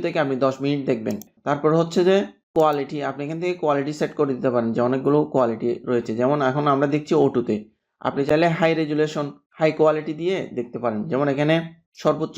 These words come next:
হচ্ছে এক হাজার আশি এইচডি, তারপর হচ্ছে সাতশো বিশ, এই অপশনগুলো সেট করে আপনি ভিডিও দেখতে পারেন। তারপর এখানে হচ্ছে এই অপশনে ক্লিক করলে মিনি প্লেয়ার, অর্থাৎ ভিডিওটি এক পাশে চলে যাবে। আবার ক্লিক করলে,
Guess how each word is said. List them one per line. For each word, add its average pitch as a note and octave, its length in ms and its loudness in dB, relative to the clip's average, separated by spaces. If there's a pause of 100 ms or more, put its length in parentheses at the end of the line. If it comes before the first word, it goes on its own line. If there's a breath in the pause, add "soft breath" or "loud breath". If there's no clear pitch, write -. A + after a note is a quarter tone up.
হচ্ছে D#3+ 220 -2 (360)
এক D3 100 -4
হাজার D#3 220 4 (100)
আশি B2 200 -6 (220)
এইচডি, B2 320 -4 (460)
তারপর C#3 300 0
হচ্ছে D#3+ 200 0 (420)
সাতশো D#3+ 380 0
বিশ, A#2+ 160 0 (400)
এই D3 120 4
অপশনগুলো F3 440 0
সেট E3 220 0
করে F3+ 120 4 (100)
আপনি F#3+ 140 -2 (140)
ভিডিও C#3+ 240 0
দেখতে A#2+ 240 -2
পারেন। A2 180 0 (320)
তারপর D3 260 2
এখানে F3 220 2
হচ্ছে E3+ 200 0 (580)
এই E3 180 6
অপশনে G3+ 340 0
ক্লিক F3+ 280 0
করলে F3 200 6 (480)
মিনি E3+ 300 4
প্লেয়ার, C3 280 4 (180)
অর্থাৎ G3 240 0 (340)
ভিডিওটি F3+ 400 4 (240)
এক D3 140 -4
পাশে C#3 240 0 (300)
চলে C#3 200 4
যাবে। A2+ 180 2 (100)
আবার B2+ 240 2
ক্লিক C#3 280 -4
করলে, D#3 200 4